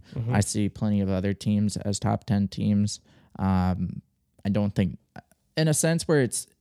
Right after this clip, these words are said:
Speaker 2: Texas A and M or Notre Dame, Texas A and M.
Speaker 1: Yeah.
Speaker 2: But would I put either of them in the top ten? No.
Speaker 1: Moving on now to our big Week eleven matchups. Starting out on Saturday now, have some matchups here that we'll try to get through pretty quick, but, uh, a lot of these are actually really important matchups for the C F P. So starting out on Saturday,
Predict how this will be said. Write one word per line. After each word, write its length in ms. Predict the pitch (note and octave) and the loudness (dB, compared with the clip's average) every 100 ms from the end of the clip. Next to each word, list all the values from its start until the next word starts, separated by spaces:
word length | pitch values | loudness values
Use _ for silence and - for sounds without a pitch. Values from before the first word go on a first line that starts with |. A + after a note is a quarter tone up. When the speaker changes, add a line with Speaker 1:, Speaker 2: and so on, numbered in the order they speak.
| _ | _
Speaker 2:
Texas 360 | - C#3+ C3 A#2 | -2 0 0 0
A 20 | |
and 160 | A#2+ A2+ | 2 4
M 180 | A2+ A#2 | 4 4
or 60 | |
Notre 260 | G#2 G#2 G2+ | 2 2 2
Dame, 380 | G2+ G#2 G#2+ G#2 - | 2 2 0 -2 -4
Texas 360 | G2+ - - | -4 -4 -8
A 40 | C#2+ | -8
and 180 | A#1+ G1+ | -10 -10
M. 260 | G1+ - - | -12 -14 -10
Speaker 1:
Yeah. 260 | D3 C3 - - | -2 -2 -2 0
Speaker 2:
But 400 | G#2+ G2+ G2 - _ _ _ _ _ | 2 2 0 -4 _ _ _ _ _
would 180 | A#2+ A#2+ | -4 0
I 80 | G#2+ | 0
put 300 | G2+ B2 - | 2 0 0
either 360 | - A2 A2+ A2+ | -2 0 2 2
of 80 | A2 | 2
them 160 | A#2 | 2
in 80 | A2 | 2
the 80 | G#2+ | 2
top 240 | A#2 G#2+ | 0 -2
ten? 320 | - A2+ A2 G#2+ - | 0 0 0 -4 -10
No. 180 | - C2+ - - - - _ _ _ _ - | -10 -10 -8 -10 -12 -18 _ _ _ _ 0
Speaker 1:
Moving 240 | F#3 G3+ | 2 4
on 200 | F#3+ F#3 | 2 2
now 200 | E3+ D3 | 0 0
to 100 | C3+ | 0
our 100 | C#3 | 0
big 360 | C3+ C3+ F3 D3+ | 0 2 2 2
Week 440 | D3 C#3+ E3+ F#3 - | 0 0 2 0 -2
eleven 480 | C3+ C3+ C#3 C#3 | -4 -2 -2 -2
matchups. 880 | C3 C3+ D3+ - C#3+ A#2 - - - | -2 -2 -2 -2 -2 -2 -8 -16 -16
Starting 340 | - F3+ F#3 F#3 | -6 -2 0 0
out 140 | F3+ | 0
on 180 | E3 C#3 | 0 0
Saturday 460 | C3 E3 F3 E3 D3+ | 0 2 2 2 0
now, 300 | C#3+ B2+ A#2+ | 0 -2 0
have 200 | D3+ C#3+ | -2 -2
some 160 | D3 | -4
matchups 340 | D3 C#3+ C#3+ B2+ | -2 -2 -4 -2
here 140 | D3 | -2
that 120 | C3 | -2
we'll 160 | A#2 B2+ | -4 -4
try 140 | C#3+ | -2
to 60 | A#2+ | -2
get 220 | A#2+ A#2 | -4 -4
through 140 | C#3 | -2
pretty 180 | B2+ D#3 | -2 -4
quick, 380 | C#3 - G3+ D#3+ | -4 -4 -2 -2
but, 240 | C3 D#3 D3 | -2 0 2
uh, 240 | C#3+ B2+ | 2 0
a 20 | |
lot 160 | D3 G#3+ | 0 -2
of 60 | |
these 180 | G3 G3+ | -2 0
are 140 | F3 D3+ | 0 -2
actually 280 | E3+ F3 | -2 -2
really 260 | C#3+ D3+ D#3+ | -2 0 0
important 420 | D3 C#3 D#3+ A#2+ | 0 -2 -2 -2
matchups 460 | C3+ C3+ - A2+ - | -2 -4 -4 -6 -6
for 60 | |
the 80 | A#2 | -8
C 180 | A#2 C3+ | -6 -4
F 160 | B2 - | -4 -4
P. 260 | C3 A#2 | -4 -4
So 380 | A2+ - D#3 C#3+ | -4 0 2 2
starting 400 | B2+ - F3 E3+ | 0 0 2 2
out 120 | D#3 | 0
on 100 | D3 | 0
Saturday, 640 | C#3 - C3+ C3+ C3+ C3 | 0 0 2 2 4 4